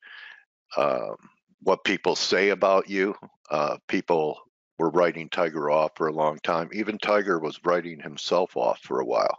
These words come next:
whether or not he could play again. So I believe it was a great real life example of not giving up. And that's a key ingredient, not in, in, not only in trading, but almost any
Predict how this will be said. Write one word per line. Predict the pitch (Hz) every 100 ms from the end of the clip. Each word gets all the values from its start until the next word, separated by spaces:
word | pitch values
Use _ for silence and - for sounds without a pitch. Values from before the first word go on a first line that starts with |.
| _ - - - - - - _ _ -
whether | 73 76
or | 76
not | 76 73
he | 82
could | - -
play | - 78 69
again. | 65 60 55 - _ _ - - - - _ _ _ -
So | 101 95 92 - -
I | 110
believe | 107 104 98 87
it | 87
was | 87 82
a | 85
great | 73 90 92 -
real | 92 85 80
life | 82 -
example | 85 - 85 82 82 78 76 -
of | 78 76 73 - - _ -
not | 78 76
giving | - 78 76 78
up. | 78 - - - - _ _ _ _ - - - - 69
And | 73 73 71
that's | 71 -
a | -
key | - 82
ingredient, | 78 76 78 80 76 78 73 - -
not | 78 82 82
in, | 80
in, | 78 76 - -
not | 90 90
only | 90 87 85
in | 76
trading, | - 85 85 82 76
but | 73 76 _ _ _ 87
almost | 90 85 92
any | 92 92 82